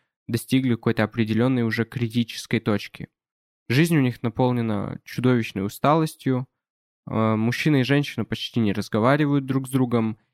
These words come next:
и единственное, что их связывает, это их собака. Собаку зовут Рокси Мьявиль, э, и она ходит от хозяйки к хозяину и обратно. Вот так вот весь фильм. Здесь вот, кстати, есть одна любопытная деталь.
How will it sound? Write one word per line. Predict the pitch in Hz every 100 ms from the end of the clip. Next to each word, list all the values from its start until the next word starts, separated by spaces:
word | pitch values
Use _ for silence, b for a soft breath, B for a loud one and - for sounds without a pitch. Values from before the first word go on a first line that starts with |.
| _
и | 123
единственное, | 127 127 156 151 - 110 98
что | 107 -
их | 113
связывает, | - 147 185 196 131 110 -
это | 135 139
их | 139 -
собака. | - 123 110 104 - - - _ _ _ _ -
Собаку | - 131 170 127
зовут | 120 135 -
Рокси | 139 120 120 -
Мьявиль, | 117 113 110 104 98 - _
э, | - 104 107 104
и | 117
она | 113 135
ходит | - 127 120 - -
от | 120
хозяйки | - - 117 135 170 - 147
к | -
хозяину | - 120 104 120 131 120 113 104
и | 120
обратно. | 107 92 90 - - -
Вот | 127 -
так | 98
вот | - -
весь | 110 110
фильм. | - - - _ _ _ _ _ _ _
Здесь | 123 117 151 202 -
вот, | 147 156 _
кстати, | - - 147 143
есть | 135 -
одна | 127 135
любопытная | 123 123 143 131 117
деталь. | 120 - 170 208